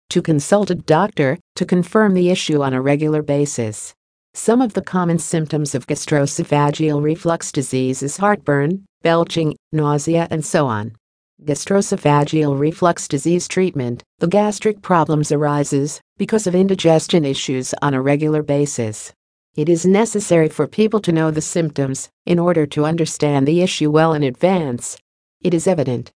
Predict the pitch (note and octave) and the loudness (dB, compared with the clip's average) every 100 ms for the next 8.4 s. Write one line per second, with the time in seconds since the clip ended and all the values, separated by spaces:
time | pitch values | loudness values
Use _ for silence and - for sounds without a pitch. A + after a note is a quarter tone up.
0 | - E3 D#3+ E3+ F3+ F#3 D3 - F#3 E3+ | -4 -2 2 2 2 0 -4 -2 0 2
1 | D3 C#3 - - D#3+ G3 - - C#3+ C#3 | 2 -2 -4 -6 -4 -4 -6 -2 0 0
2 | D3 D#3 D3+ D3 G3 F#3+ D3 - F3 E3+ | 2 2 2 0 -2 -2 -4 0 2 2
3 | F3 E3+ D3+ D#3 D3+ C#3+ C3+ C#3 C#3 C#3 | 2 2 2 2 2 2 -2 -2 -2 0
4 | B2+ A#2+ E3+ E3 - B2+ B2+ - _ - | -2 -2 0 0 -2 -4 -6 -12 _ -2
5 | F#3+ - F3+ E3 D#3 G3+ G#3 G#3 D#3+ - | -2 0 2 2 0 2 2 2 -2 2
6 | E3 E3 - D3 D3 D3 C#3+ D#3+ F#3 - | 2 2 0 -2 0 -2 -2 0 0 0
7 | D#3 C#3+ C#3 - C#3 B2 D#3+ D#3 D3+ D#3+ | -2 0 -2 -4 -4 -2 -2 -2 -2 -4
8 | D#3+ C3 B2 A2+ | -2 -2 -4 -8